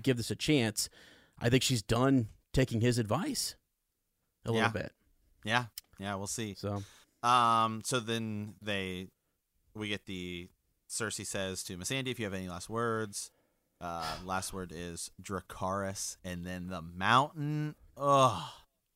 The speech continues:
Speaker 1: Jaiminy.
Speaker 2: Takes, man, just one swing. And the
Speaker 1: Yeah.
Speaker 2: look on Grey Worm's face, that is such a great, uh, that is such
Speaker 1: Oh.
Speaker 2: great acting on his face. That immediate just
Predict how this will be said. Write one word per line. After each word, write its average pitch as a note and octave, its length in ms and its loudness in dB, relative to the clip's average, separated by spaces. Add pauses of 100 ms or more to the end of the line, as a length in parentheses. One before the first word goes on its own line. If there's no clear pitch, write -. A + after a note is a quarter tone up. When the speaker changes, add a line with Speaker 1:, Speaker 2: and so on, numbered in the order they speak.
(800)
Speaker 1:
Jaiminy. B2 680 6 (600)
Speaker 2:
Takes, - 460 -8
man, G#2 360 -8
just F#2+ 200 -10 (140)
one G#2+ 280 -6
swing. A2 600 -6 (1000)
And A2 160 -2
the G#2+ 100 2
Speaker 1:
Yeah. G2+ 180 4
Speaker 2:
look F3+ 260 2
on B2 200 0
Grey B2 180 0
Worm's G#2+ 300 -2
face, F2 360 -4
that C3+ 280 6
is G2+ 120 -6
such - 500 -2
a F#2 360 -6 (400)
great, G#2 800 -6 (100)
uh, D#2 340 -10
that G2+ 100 -14
is G#2+ 60 0
such A2 180 6
Speaker 1:
Oh. - 20 2
Speaker 2:
great A2+ 260 -2
acting F#2+ 440 -2
on F2+ 180 -10
his F2+ 180 -12
face. F2 400 -8
That F2 220 -8
immediate F#2+ 520 -8
just - 380 -12